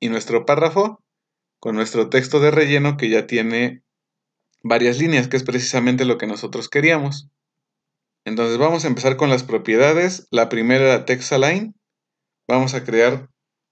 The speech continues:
ahora sí nuestra etiqueta de estilos de C S S y le voy a decir al H uno le vas a colocar text aligned, que va a ser a la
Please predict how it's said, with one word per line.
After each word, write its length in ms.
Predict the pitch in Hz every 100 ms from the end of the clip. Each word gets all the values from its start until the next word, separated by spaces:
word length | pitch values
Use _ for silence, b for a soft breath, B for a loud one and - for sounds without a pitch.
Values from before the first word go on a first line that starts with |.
| _
ahora 260 | 113 117 117
sí 140 | 131
nuestra 300 | 160 147 135
etiqueta 420 | 107 - 120 120 127
de 100 | 131
estilos 400 | 131 160 151 135
de 140 | 107
C 100 | 110
S 280 | 117 151 170
S 320 | 165 185 190 _ _ _ _ _ _ _ _ _ _ _ _ _
y 80 | 143
le 100 | 135
voy 160 | 123
a 60 | 117
decir 400 | 107 123 110 - _
al 160 | 120
H 260 | 170 180 175
uno 480 | 160 165 190 214 _ _ _ _ _ _ -
le 60 |
vas 140 | 117 123
a 100 | 131
colocar 540 | 113 117 123 123 - _
text 340 | 127 131 -
aligned, 480 | 156 156 156 160 160 - _ _ _ _ _ _ _ _ _ _ _ _ _ _ _ _ _ _ _ _ _ _ _ _ _ _ _
que 140 | - 113
va 160 | 120
a 40 | 127
ser 480 | 127 139 147 147 _ _
a 100 | 110
la 420 | 110 127 135 -